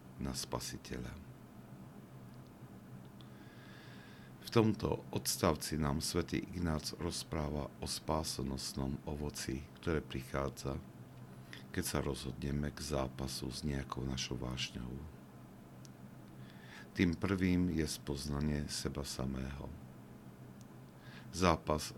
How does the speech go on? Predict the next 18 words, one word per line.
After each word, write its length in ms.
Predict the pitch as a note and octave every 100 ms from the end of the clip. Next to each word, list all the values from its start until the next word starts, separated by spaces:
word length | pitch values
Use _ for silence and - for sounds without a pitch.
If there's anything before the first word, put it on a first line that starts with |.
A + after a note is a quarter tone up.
| -
s 160 | E2+ F2+
jednou 240 | F2+ F#2
vášňou 640 | D2 C#2 C2+ - C#2 C#2+
si 160 | - D2+
vyžaduje 680 | C#2 C#2+ D2 C#2+ C#2+ C#2 -
naše 400 | C2+ C#2 - C2+ -
asketické 800 | - - - - - - - C#2
nasadenie 720 | C#2 B1+ - C2+ C#2+ C#2+ C#2+
a 80 | C#2+
pozornosť. 880 | - C2 C2 B1+ - - - - - - - - - - - - - - - - - - - - - -
To 140 | G2
zároveň 560 | E2 E2 F#2+ G2 E2+ D2
zbavuje 580 | C#2+ B1 D#2 F2+ F#2 C#2
dušu 400 | C2 D2+ - D#2+ -
akoby 340 | - F2 D#2+
slepoty 720 | - - C#2 - - - - B1 - - - - - - -
a 100 | -
začne 460 | D#2 D#2 - -